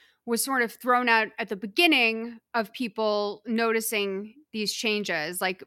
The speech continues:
a more Reels heavy platform.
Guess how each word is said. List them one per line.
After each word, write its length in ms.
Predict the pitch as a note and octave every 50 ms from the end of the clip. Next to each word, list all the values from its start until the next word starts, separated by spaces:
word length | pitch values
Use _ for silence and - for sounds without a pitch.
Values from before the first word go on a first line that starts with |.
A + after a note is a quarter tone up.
| _ _ _ -
a 80 | G#3+
more 340 | G#3+ A3 A3 G#3+ G#3 G3+ F#3+
Reels 680 | F#3+ F3+ G3+ A3 A3 A3 G#3+ G#3+ G#3+ G#3+ G#3+ G#3+ - - - -
heavy 680 | - - G#3+ G#3 F#3 G3 F#3+ F#3 F3 F3 E3+ F#3 G3 _ _ _ _ _ _ _ _ _ _ _
platform. 760 | _ D4+ D#4 E4+ E4+ - A3+ G3 F#3 F#3 F#3 F#3 F#3 F#3+ F#3+